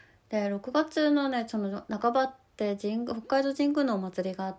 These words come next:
て、それぐらいまでほら、よさこいがあったり、すごくいい季節で、で、梅雨がまあないからね、あったって言っても、雨降ってもカラッとしてるから、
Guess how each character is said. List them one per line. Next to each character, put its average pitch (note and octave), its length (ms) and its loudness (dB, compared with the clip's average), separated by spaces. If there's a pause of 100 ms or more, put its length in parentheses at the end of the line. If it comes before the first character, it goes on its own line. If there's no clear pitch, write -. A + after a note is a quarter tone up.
(160)
て、 F#3 220 -4 (300)
そ - 120 -4
れ B3+ 100 0
ぐ C4+ 100 2
ら C4 140 6
い C#4 100 -2 (720)
ま C4+ 140 4
で A#3 100 2
ほ G#3+ 120 -2
ら、 F#3 80 2
よ F3+ 120 2
さ G#3+ 160 -2
こ A#3 160 2
い A3+ 60 2
が A#3 100 4
あ A3+ 40 2
っ A#3 100 -4
た G3 80 -2
り、 F3+ 100 -6
す - 140 -8
ご F#3+ 140 -4
く F3+ 220 -8
い A3+ 200 -4
い G3+ 40 -6
季 - 120 -12
節 F3+ 400 -6
で、 F#3+ 320 -4 (640)
で、 B3 100 -6
梅 C#4+ 260 -4
雨 G4 60 -2
が F#4 80 0
ま A3 140 0
あ G3 60 -2
な G#3 140 -4
い D4+ 80 0
か F#3 180 0
ら F3+ 100 -6
ね、 F#3 240 -8
あ B3+ 100 -4
っ C4+ 120 -6
た E4+ 100 2
っ E4+ 100 -6
て - 160 -4
言 F#3 100 -2
っ - 20 -12
て - 220 -6
も、 F#3 180 -6
雨 A3+ 180 0
降 C4 140 -8
っ - 20 -12
て - 200 -6
も F3+ 300 -4
カ - 160 -6
ラ A#3 100 -2
ッ B3 80 -8
と A3 100 -8
し A3 100 -10
て G#3 120 -8
る G3 100 -8
か F#3+ 180 -12
ら、 F3+ 100 -10